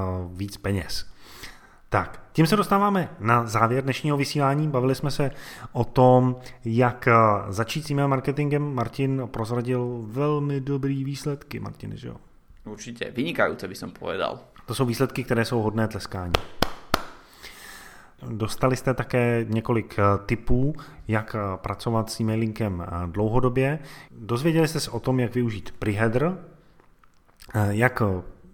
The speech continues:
Speaker 1: pomocí A B testování, eh, zlepšit to, co píšete do e-mailů, a taky, jak si vyzkoušet úplně jinou taktiku a přitom neohrozit, eh, vztah s vaší databází. A Martin, eh, se skvěle podělil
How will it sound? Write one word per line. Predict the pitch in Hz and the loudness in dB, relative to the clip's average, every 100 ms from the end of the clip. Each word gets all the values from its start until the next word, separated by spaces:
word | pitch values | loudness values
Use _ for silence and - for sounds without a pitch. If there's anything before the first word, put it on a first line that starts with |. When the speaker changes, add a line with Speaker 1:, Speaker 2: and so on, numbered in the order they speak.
| - | 2
Speaker 1:
pomocí | 120 120 - 120 113 | 4 2 2 0 0
A | 104 | 0
B | 110 | 2
testování, | 117 - 117 117 117 110 107 | 0 -2 0 2 4 2 2
eh, | 104 101 | 0 0
zlepšit | 95 110 - 120 - - | 2 0 0 -6 -6 -2
to, | 113 101 101 | 0 0 0
co | 107 92 | -4 -4
píšete | - 98 117 110 123 | -4 -4 -2 0 0
do | 120 | 0
e-mailů, | 113 113 113 120 123 - - - - - | 0 2 2 0 -4 -10 -18 -18 -14 -4
a | 107 | -2
taky, | 120 - 135 131 127 - | -2 2 4 4 0 -4
jak | - - | -2 2
si | 165 | 2
vyzkoušet | 156 - 156 156 151 - - | 2 0 2 4 2 0 -8
úplně | 147 151 147 143 147 | -4 0 2 2 0
jinou | 135 117 139 151 | -2 0 2 2
taktiku | 147 117 - 117 - 127 127 | 0 -4 -4 -2 0 -2 -2
a | |
přitom | - 104 113 110 | -8 -6 -2 -2
neohrozit, | 107 104 95 101 98 101 - | -4 -6 -4 -4 -2 -4 -4
eh, | 98 92 | -10 -10
vztah | - - 95 | -10 -6 -6
s | 85 | -6
vaší | 90 - | -10 -6
databází. | 90 85 87 82 80 - - - - - - - - - - 104 | -6 -6 -6 -8 -10 -16 -20 -20 -20 -20 -20 -20 -20 -20 -10 0
A | |
Martin, | 101 117 - 135 135 127 | 4 4 4 2 2 0
eh, | - - 95 92 92 92 107 107 - | -8 -8 -4 -2 -2 -6 -10 -14 -14
se | - 98 | -12 -12
skvěle | - 120 120 117 | -6 -2 0 0
podělil | 110 104 107 104 104 | -2 -2 0 -2 -4